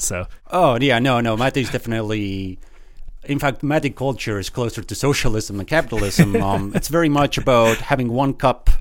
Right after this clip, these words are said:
Speaker 2: for a group of people and sharing that amongst
Speaker 1: Okay,
Speaker 2: the group.
Speaker 1: cool. I like that.
Speaker 2: Um, so <laughs> it's funny because my immediate family,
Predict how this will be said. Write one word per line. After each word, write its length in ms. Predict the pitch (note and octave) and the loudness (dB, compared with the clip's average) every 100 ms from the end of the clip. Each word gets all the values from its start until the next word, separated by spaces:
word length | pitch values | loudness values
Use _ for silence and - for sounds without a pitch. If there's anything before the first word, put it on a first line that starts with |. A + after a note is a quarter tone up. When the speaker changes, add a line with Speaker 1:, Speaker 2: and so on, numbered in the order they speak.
| - - - | 2 -12 -18
Speaker 2:
for 200 | - B2+ | -4 -2
a 60 | A2+ | -2
group 220 | A#2+ B2 | -2 -4
of 120 | - | -4
people 640 | A2+ G#2 A2 G2+ G2+ G#2 - | -6 -2 2 2 2 0 -2
and 200 | A2 G#2+ | -4 -2
sharing 400 | - B2+ A#2 G#2+ | 0 2 0 2
that 340 | G#2 G2 F#2 | 4 4 2
amongst 280 | A2+ G3+ G#3 | 2 2 2
Speaker 1:
Okay, 40 | |
Speaker 2:
the 40 | F#3+ | 0
group. 300 | C#3 A#2 F2+ | 2 0 4
Speaker 1:
cool. 80 | - - - - | 4 4 -8 -10
I 60 | B2+ | -6
like 180 | E3+ - | -6 -6
that. 260 | F#2+ F#2 - - - - - - | -8 -8 -12 -18 -16 -16 -16 -8
Speaker 2:
Um, 440 | A2+ G#2+ G2+ G2 | -2 0 0 -2
so 800 | G#2 - C#3 C3+ C3+ C3+ C3 - | -4 2 4 4 4 0 -2 -6
<laughs> 40 | - - D3 | 8 10 10
it's 120 | - | 4
funny 220 | E3+ D#3+ | 2 2
because 680 | B2 C#3+ B2+ A2+ - - - | 0 0 0 0 -4 -6 -8
my 320 | B2 A#2+ A2+ A2+ | -4 0 2 2
immediate 420 | B2+ C#3+ A3 D#3 | 0 0 2 0
family, 720 | C#3 C3 C3 A2 G#2 F#2+ F#2 | 0 0 0 -2 -4 -6 -8